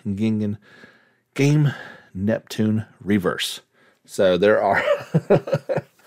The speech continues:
two things that popped out for it. A second trailer,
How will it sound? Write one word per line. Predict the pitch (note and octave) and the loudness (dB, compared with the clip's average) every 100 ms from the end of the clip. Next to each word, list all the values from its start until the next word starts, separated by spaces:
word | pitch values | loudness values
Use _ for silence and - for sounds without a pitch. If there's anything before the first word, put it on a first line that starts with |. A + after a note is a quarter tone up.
| - - - - - _ - | -20 -20 -20 -20 -20 _ -4
two | - F3+ | 4 4
things | D3+ B2+ | 6 4
that | A2+ - | 0 2
popped | A2+ G#2+ - | 2 2 0
out | G#2 F2 | 0 0
for | A2 G#2 G2 | 2 4 4
it. | F2+ - | 0 -6
A | G#2 | -6
second | G2 - B2 B2 F2+ | -4 0 0 0 -4
trailer, | - - B2+ C3 E3+ C#3 E2+ D#2+ C3 | -8 -8 2 4 6 6 4 2 -2